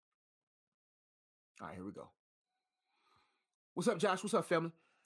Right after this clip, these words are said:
I'm a twenty-six-year-old male, and my little cousin, sixteen, says she wants to be, I'm so glad you asked this question. I saw, I see your question all the time, and I'm like, "Man, that question is always the question that's after my last question." I was like, "Man, I hope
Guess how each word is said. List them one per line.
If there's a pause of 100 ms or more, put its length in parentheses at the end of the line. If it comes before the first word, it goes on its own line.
(160)
I'm
a
twenty-six-year-old
male,
and
my
little
cousin,
sixteen,
says
she
wants
to
be,
I'm
so
glad
you
asked
this
question.
I
saw, (100)
I
see
your
question
all
the
time, (500)
and
I'm
like,
"Man,
that
question
is
always
the
question (400)
that's
after
my
last
question."
I
was
like,
"Man,
I
hope